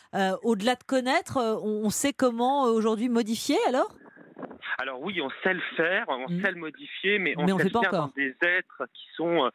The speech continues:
Speaker 2: unicellulaires ou, euh, avec quelques cellules.
Speaker 1: Mm.
Speaker 2: On sait pas le faire chez les
Speaker 1: Mm.
Speaker 2: mammifères, bien
Speaker 1: Ouais.
Speaker 2: entendu,
Speaker 1: Mm.
Speaker 2: hein.
Speaker 1: Bon.
Speaker 2: Et donc encore moins chez l'homme et les primates.
Speaker 1: Bon, p-, on a des délais ? On sait ? On a une idée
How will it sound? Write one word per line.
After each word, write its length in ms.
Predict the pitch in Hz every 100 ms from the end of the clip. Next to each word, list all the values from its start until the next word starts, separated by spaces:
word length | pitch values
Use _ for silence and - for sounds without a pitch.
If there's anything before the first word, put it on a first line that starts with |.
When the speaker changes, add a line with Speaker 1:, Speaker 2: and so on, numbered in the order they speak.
| - - 127
Speaker 2:
unicellulaires 1000 | 151 165 156 147 143 143 143 156 165 160 - - - -
ou, 300 | 160 160 139
euh, 40 |
avec 240 | 123 131 143
quelques 340 | - 151 - 139 -
cellules. 380 | 156 190 135 - 175
Speaker 1:
Mm. 140 | 175
Speaker 2:
On 80 | 139
sait 140 | 123 127
pas 160 | 147
le 60 | 135 -
faire 140 | 170 -
chez 60 | 131
les 120 | 135
Speaker 1:
Mm. 20 |
Speaker 2:
mammifères, 580 | 139 135 160 - 175 131
bien 180 | 156 147
Speaker 1:
Ouais. 60 | 104
Speaker 2:
entendu, 380 | - 110 - - -
Speaker 1:
Mm. 100 | 151 127
Speaker 2:
hein. 80 | 104 - - - -
Speaker 1:
Bon. 100 | 156
Speaker 2:
Et 80 | 107
donc 180 | 110 113
encore 280 | - 110
moins 180 | 127 151
chez 180 | - 123
l'homme 220 | 120 143
et 60 | 107
les 100 | 107
primates. 300 | - 113 87 - -
Speaker 1:
Bon, 160 | 160 143 - - 156 -
p-, 60 | 220
on 260 | 190 185
a 80 | 185
des 120 | 170
délais ? 260 | 175 208 320 - _ -
On 160 | 185 175
sait ? 240 | - 269 - -
On 340 | 190 190 185
a 100 | 190
une 140 | 202 208
idée 200 | 226